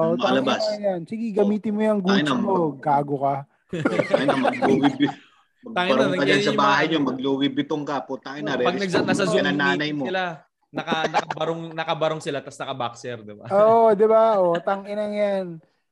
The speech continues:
Speaker 2: Ako, minsan lang ako pumasok sa opisina, so yung mga sapatos ko,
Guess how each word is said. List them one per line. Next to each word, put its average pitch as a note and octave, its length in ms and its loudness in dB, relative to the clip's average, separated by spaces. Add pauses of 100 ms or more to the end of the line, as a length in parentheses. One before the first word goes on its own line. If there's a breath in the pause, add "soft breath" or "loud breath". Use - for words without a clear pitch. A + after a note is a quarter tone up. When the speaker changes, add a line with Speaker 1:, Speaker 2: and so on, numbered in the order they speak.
Speaker 2:
Ako, B3+ 300 4
minsan F#3 300 0
lang G#3+ 160 2
ako G#3+ 200 4
pumasok A3 320 0
sa A3 160 -2
opisina, G#3+ 440 -6
so E3+ 120 -4
yung F3+ 240 -2
mga F3 60 -8
sapatos F3+ 460 -4
ko, F#3+ 160 -2